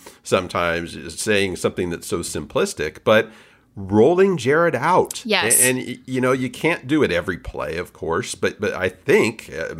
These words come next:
Speaker 1: my eyes told me, I, I don't know what yours told you, but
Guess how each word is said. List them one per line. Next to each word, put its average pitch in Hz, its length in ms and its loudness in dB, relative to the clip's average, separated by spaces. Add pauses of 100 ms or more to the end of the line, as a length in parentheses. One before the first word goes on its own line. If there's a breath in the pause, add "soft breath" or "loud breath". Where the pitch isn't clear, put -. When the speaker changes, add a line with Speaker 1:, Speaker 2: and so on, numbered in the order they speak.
(120)
Speaker 1:
my 95 440 2
eyes 92 260 2
told 95 300 2
me, 98 420 0
I, 80 280 -2
I 90 40 0
don't 92 80 -2
know 92 100 2
what 85 160 2
yours 107 220 2
told 98 240 2
you, 104 220 0
but 87 220 0